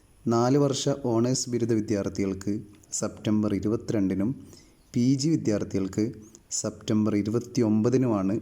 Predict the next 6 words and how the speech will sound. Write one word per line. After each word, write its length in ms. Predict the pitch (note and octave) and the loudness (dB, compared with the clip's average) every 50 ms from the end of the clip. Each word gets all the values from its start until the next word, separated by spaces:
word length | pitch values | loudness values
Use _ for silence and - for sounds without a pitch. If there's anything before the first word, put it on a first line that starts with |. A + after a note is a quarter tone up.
| - - - | -6 -4 0
ഇൻഡക്ഷൻ 560 | A2 G#2+ G#2+ G#2+ A2+ A2+ A2 - - B2+ A#2 G#2+ | 2 4 4 4 2 0 -2 -2 -2 -2 -2 0
പ്രോഗ്രാമും 920 | - G#2 G2+ F#2 F2+ G2+ G2 G2 G2 G2 A2+ C#3+ D#3 - - - - - - - _ _ _ - | -2 -2 0 0 -2 -2 -2 0 0 0 0 -2 -4 -6 -10 -20 -20 -20 -20 -20 _ _ _ -2
പഠന 300 | A2 G#2+ G#2 A2 A2 A#2+ | -2 0 0 0 0 0
സാമഗ്രികളുടെ 800 | B2 - - A2+ G#2+ G#2 G#2 G#2+ F#2+ G#2 G#2 G2+ G2+ G2+ G2+ G2+ G2 | 0 -2 -2 -2 0 0 0 0 0 0 -2 0 0 -2 -2 -2 -2
വിതരണവും 500 | G2+ F#2+ F#2 - - F#2+ G2+ G#2 G2+ G2+ | -4 -4 -4 -6 -4 -2 -2 -2 -2 -2
നടക്കുന്നത്. 580 | G2+ F#2 G2 F#2 - F2+ F2+ F#2+ F2+ A2 D3 | -2 -2 -4 -4 -4 -4 -4 -4 -4 -4 -4